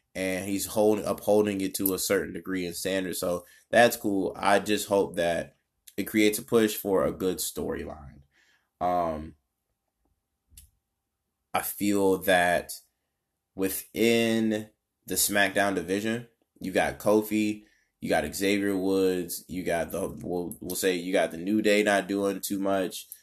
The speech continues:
Um, A J Styles is up in limbo and everything right now. So, like, there's a lot of people that can be going for this belt. And what's going on with Daniel Bryan,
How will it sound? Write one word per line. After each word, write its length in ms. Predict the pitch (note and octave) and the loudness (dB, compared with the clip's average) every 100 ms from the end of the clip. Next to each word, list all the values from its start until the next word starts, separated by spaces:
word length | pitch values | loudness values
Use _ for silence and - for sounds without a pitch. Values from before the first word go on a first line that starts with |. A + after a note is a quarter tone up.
| _ - | _ -6
Um, 360 | E2+ E2+ D#2+ - | -2 -2 -2 0
A 160 | G2+ G#2 | 2 4
J 160 | G2 | 2
Styles 500 | G2+ F#2 F#2+ F#2+ F#2+ | 2 2 4 4 2
is 140 | F#2 D2 | 0 0
up 180 | F#2+ | 0
in 160 | G2 F#2+ | -2 -2
limbo 480 | F#2+ F#2+ F#2+ F#2+ F2 | -2 0 2 2 0
and 160 | D#2+ | -4
everything 340 | F#2 F#2 F#2 F2 | -4 -4 -4 -6
right 180 | F2 F2 | -6 -4
now. 320 | G2 F#2+ F2+ | -2 -2 -4
So, 220 | - F2 | -2 -2
like, 380 | F2 E2+ E2+ - _ _ _ | 0 0 -2 -8 _ _ _
there's 200 | F#2 F#2+ | -2 0
a 60 | F#2+ | 0
lot 460 | F2+ F#2+ G2 G#2 | 2 4 8 8
of 180 | G#2 - | 6 0
people 340 | - G#2+ G2 F2+ | -2 -2 0 0
that 160 | F2 | 0
can 200 | F2+ F2 - | -2 -10 -10
be 180 | - F#2 | -8 -4
going 340 | F2 F#2 F2+ | -2 -2 -2
for 160 | F2+ F2 | -8 -6
this 220 | E2+ E2+ | -4 -6
belt. 400 | - E2+ E2 - | -4 0 0 -2
And 460 | E2+ E2+ E2 E2 E2 | -4 -4 -4 -6 -6
what's 200 | F2 - | -6 -4
going 320 | F#2 F#2+ E2+ | -2 -2 -2
on 260 | D2+ G2 F#2+ | -2 0 -2
with 160 | F2+ | -4
Daniel 300 | F2+ F2 E2 | -4 -4 -6
Bryan, 580 | E2 F#2 G2 F#2 D#2+ E2 | -6 0 2 0 -2 -8